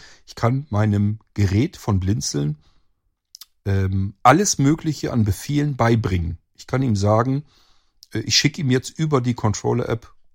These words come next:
ausschalten. Und dann wird mich mein Blinzeln-Gerät, wenn er das dann empfängt, da läuft dann eben FIPS als, ähm, Server-Variante drauf im Hintergrund. Und wenn der jetzt, äh, den Befehl bekommt, ausschalten,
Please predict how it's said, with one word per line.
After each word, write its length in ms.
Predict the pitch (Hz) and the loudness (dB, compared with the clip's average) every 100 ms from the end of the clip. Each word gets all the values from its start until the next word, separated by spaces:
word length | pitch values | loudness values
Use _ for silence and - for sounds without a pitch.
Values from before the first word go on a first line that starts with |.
| _ - | _ 0
ausschalten. 720 | 104 - 98 85 80 90 - _ _ - | 0 2 -2 -4 -6 -10 -12 _ _ -6
Und 160 | 113 | -2
dann 180 | 113 101 | 0 -2
wird 160 | 131 - | -4 -4
mich 280 | 139 - | -8 -8
mein 240 | 101 101 95 | -6 -4 0
Blinzeln-Gerät, 800 | 131 160 156 139 135 143 - - | 0 -2 -4 -4 -2 -4 -6 -6
wenn 160 | 117 | -6
er 100 | - | -4
das 160 | 107 101 | -4 -4
dann 140 | 98 87 | -4 -4
empfängt, 540 | 87 - 165 - - _ _ _ _ _ _ - | -6 -4 -6 -6 -20 _ _ _ _ _ _ -2
da 80 | |
läuft 260 | 92 101 - | 2 2 0
dann 100 | 95 | -4
eben 180 | 90 92 | -4 -6
FIPS 520 | - - 120 - - | -6 0 0 0 -8
als, 400 | 95 90 - - | -8 -8 -10 -12
ähm, 400 | - 90 87 87 - _ | -8 -6 -6 -6 -12 _
Server-Variante 960 | - 135 139 151 151 143 147 143 147 | -4 0 0 0 -2 -4 -4 -4 -6
drauf 380 | 143 135 151 - | -6 -4 -4 -6
im 140 | - 107 | -2 -2
Hintergrund. 540 | 127 147 151 185 233 - - - - | 0 -4 -2 -4 -4 -10 -20 -20 -10
Und 140 | 117 110 | -4 0
wenn 140 | 127 | 2
der 120 | 139 | 2
jetzt, 440 | 123 120 - - - - | 0 0 -4 -12 -20 -12
äh, 140 | 117 | -8
den 180 | 113 107 | 0 0
Befehl 340 | 101 - 113 | 0 0 0
bekommt, 540 | 151 160 175 202 247 - _ _ _ _ _ _ - | 0 -2 0 0 -2 -12 _ _ _ _ _ _ 0
ausschalten, 720 | 104 92 110 110 - 190 - | 0 0 -2 -2 -2 -4 -6